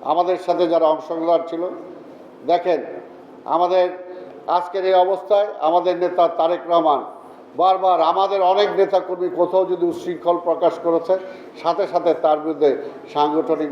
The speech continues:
ব্যবস্থা নেওয়া হয়েছে। কারণ আমরা চাই, আমরা চাই আপনারা সফল হন, আমরা চাই আপনারা সফল হন, কিন্তু সেই সফলতাটা আমাদের উপরে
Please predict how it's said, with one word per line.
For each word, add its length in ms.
ব্যবস্থা 440
নেওয়া 200
হয়েছে। 260
কারণ 280
আমরা 160
চাই, 220
আমরা 160
চাই 180
আপনারা 300
সফল 280
হন, 140
আমরা 240
চাই 240
আপনারা 260
সফল 300
হন, 160
কিন্তু 200
সেই 140
সফলতাটা 680
আমাদের 340
উপরে 220